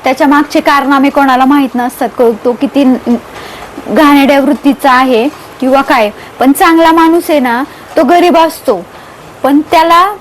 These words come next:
कुणीही मदत करत नाही. आजकालच्या काळामध्ये दहा रुपये जर कुणी मागितले ना,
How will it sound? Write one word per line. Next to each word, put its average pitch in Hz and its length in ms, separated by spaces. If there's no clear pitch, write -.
कुणीही 359 340
मदत 359 400
करत 294 260
नाही. 254 160
आजकालच्या 277 480
काळामध्ये 285 500
दहा 294 320
रुपये 302 260
जर 311 140
कुणी 320 220
मागितले 302 560
ना, 247 260